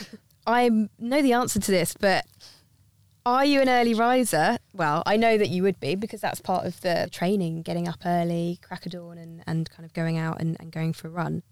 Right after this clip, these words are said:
But if you have had a few drinks before, do you find that it also, it's not just your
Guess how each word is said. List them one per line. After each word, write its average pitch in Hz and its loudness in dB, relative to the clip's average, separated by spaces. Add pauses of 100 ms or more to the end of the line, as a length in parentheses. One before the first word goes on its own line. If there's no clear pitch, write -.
But 226 2
if 220 -2
you 214 0 (240)
have 226 -4
had 190 0
a 165 2
few 175 0
drinks - -4
before, 160 -14 (180)
do 226 0
you 214 2
find 240 2
that 214 0 (160)
it 214 0
also, 208 2 (120)
it's - -4
not 214 2
just - -2
your 190 4